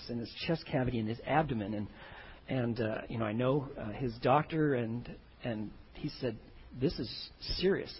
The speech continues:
In fact, they were thinking he wasn't going to make it, because if that cancer had spread, um, there would be nothing that they could do for him. It doesn't respond to chemotherapy or radiation, and, and so I'm,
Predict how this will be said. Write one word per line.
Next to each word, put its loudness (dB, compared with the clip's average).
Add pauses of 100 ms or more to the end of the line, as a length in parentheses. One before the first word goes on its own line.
In 2
fact, 8 (680)
they 10
were 8
thinking 2
he 2
wasn't 2
going 4
to 0
make 4
it, -4 (240)
because 2
if 0
that 12
cancer 4
had 8 (360)
spread, 12 (500)
um, 6 (100)
there 10
would 6
be 2
nothing 2
that -2 (100)
they 2
could -4
do 0
for -2
him. -2
It -6
doesn't 4
respond 6
to 2
chemotherapy 4
or 0 (300)
radiation, 8
and, 6 (680)
and 6
so 6
I'm, 8